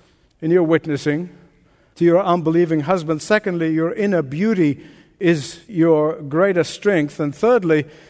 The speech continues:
your submission to God will set you free from fear. And fourthly, and finally, and here comes the big one. Christian husbands, you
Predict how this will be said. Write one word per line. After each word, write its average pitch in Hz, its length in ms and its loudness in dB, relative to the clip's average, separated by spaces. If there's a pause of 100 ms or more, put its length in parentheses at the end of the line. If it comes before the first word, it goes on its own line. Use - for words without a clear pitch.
(120)
your 170 140 0
submission 175 580 0
to 175 100 -2
God 196 280 2
will 170 140 -2
set 208 280 -4
you 196 80 -4
free 208 300 -4
from 170 240 -6
fear. 214 380 -2
And 170 260 -4
fourthly, 170 680 -2 (280)
and 165 220 -4
finally, 139 760 -4 (1300)
and 120 140 -12
here 165 180 0
comes 175 380 -2
the 165 80 0
big 147 220 0
one. 104 200 -12 (1600)
Christian 214 320 0
husbands, 110 720 -4 (600)
you 277 840 2